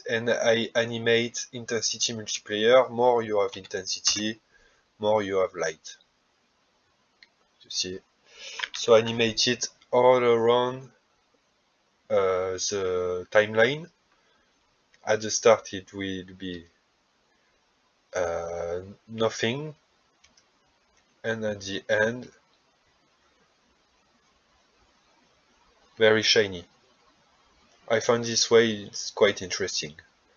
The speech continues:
And some maxon noise for the global surface, making more roughness. Let's talk about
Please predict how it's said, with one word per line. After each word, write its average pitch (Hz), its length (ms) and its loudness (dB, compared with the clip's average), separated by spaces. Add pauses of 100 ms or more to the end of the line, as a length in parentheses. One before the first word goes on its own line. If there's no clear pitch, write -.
(500)
And 113 340 2
some 107 320 0
maxon 104 480 0
noise 101 640 -4 (180)
for 101 340 0
the 98 140 -6
global 104 420 2
surface, 98 800 -2 (140)
making 98 520 -10
more 101 440 4
roughness. 98 420 -4 (360)
Let's 143 340 0
talk 147 480 4
about 120 720 -2